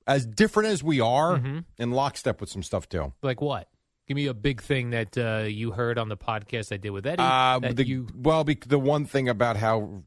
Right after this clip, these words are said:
Speaker 1: things are really just what they are. Most, and most things can be explained, usually.
Speaker 2: Right.
Speaker 1: But people, for some reason, want to believe in other things.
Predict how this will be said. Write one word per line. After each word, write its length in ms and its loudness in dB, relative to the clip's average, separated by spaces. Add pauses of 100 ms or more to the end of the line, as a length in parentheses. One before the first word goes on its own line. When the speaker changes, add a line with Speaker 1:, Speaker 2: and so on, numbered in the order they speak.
Speaker 1:
things 280 0
are 240 2
really 240 0
just 280 -10
what 180 -4
they 140 -4
are. 320 -6 (1000)
Most, 440 0
and 200 2
most 260 0
things 280 -2
can 380 0
be 320 -4
explained, 540 -6 (760)
usually. 520 -2 (200)
Speaker 2:
Right. 340 -10 (560)
Speaker 1:
But 260 0
people, 340 -2
for 140 -2
some 300 0
reason, 360 0
want 260 0
to 100 0
believe 300 -2
in 100 2
other 200 0
things. 520 -6